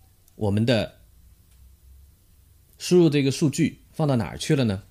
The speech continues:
这个输入的这个数字啊，放到一个我们叫做变量的地方。呃，我们看到我们的这个第一行，这一行呢叫做 int price 等于零。这一行做的事情是什么呢？这一行呢，我们就定义了一个变量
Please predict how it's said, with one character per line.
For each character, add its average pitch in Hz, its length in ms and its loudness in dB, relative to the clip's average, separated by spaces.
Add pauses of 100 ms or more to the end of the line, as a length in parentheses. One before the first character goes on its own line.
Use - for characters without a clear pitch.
(520)
这 123 140 -2
个 92 80 -2
输 123 160 -4
入 120 100 2
的 101 100 -2
这 98 120 -6
个 90 80 -4
数 104 160 -8
字 85 140 -8
啊， 73 140 -8
放 110 160 -4
到 92 120 -4
一 87 120 -4
个 90 240 -6 (100)
我 65 80 -12
们 85 60 -6
叫 95 120 -4
做 98 100 -4
变 127 260 0
量 151 160 -2
的 64 80 -10
地 67 140 -14
方。 - 180 -20 (760)
呃， 95 240 -6
我 107 80 -2
们 127 100 0
看 156 160 2
到 113 120 4
我 90 60 0
们 98 80 0
的 110 120 2
这 113 140 0
个 82 260 -4 (680)
第 131 140 0
一 156 80 4
行， 71 240 -10 (540)
这 127 120 0
一 107 40 0
行 90 180 -6
呢 95 120 -4
叫 98 120 -4
做 90 340 -8
int 110 340 0
price 107 480 -4
等 73 120 -8
于 76 80 -8
零。 73 220 -10 (500)
这 214 120 2
一 170 40 6
行 143 140 0
做 143 140 0
的 120 80 2
事 160 160 -2
情 98 140 -4
是 98 80 -4
什 90 120 -6
么 82 80 -6
呢？ 85 100 -8
这 127 140 -2
一 104 60 0
行 90 160 -6
呢， 90 100 -8
我 80 80 -8
们 85 80 -8
就 95 100 -6
定 107 240 0
义 104 100 0
了 82 120 -6
一 80 100 -6
个 98 100 -8
变 90 220 -4
量 92 200 -6